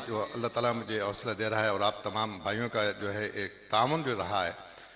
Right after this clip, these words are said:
मैं इंशाअल्लाह कोशिश करूँगा कि, अ, ठीक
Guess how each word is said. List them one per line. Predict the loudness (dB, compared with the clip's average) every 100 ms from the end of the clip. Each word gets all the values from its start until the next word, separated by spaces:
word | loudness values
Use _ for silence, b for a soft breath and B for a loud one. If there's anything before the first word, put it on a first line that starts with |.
| B B B _ -2
मैं | 4 4
इंशाअल्लाह | 4 6 6
कोशिश | 6 2 2 4
करूँगा | 4 4 2
कि, | 4 2 2
अ, | 0 -6 -14 -10 -8 -6 0
ठीक | 2 2